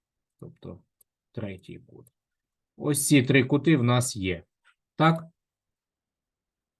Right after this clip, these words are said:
Чи може це нам якимось чином допомогти?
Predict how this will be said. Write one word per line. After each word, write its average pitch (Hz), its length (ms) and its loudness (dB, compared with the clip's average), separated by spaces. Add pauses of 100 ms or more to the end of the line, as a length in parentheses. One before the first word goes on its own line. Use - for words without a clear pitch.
(2250)
Чи - 160 0
може 180 320 4
це 165 180 4
нам 143 220 0
якимось 135 500 0
чином 151 400 0
допомогти? 123 800 -4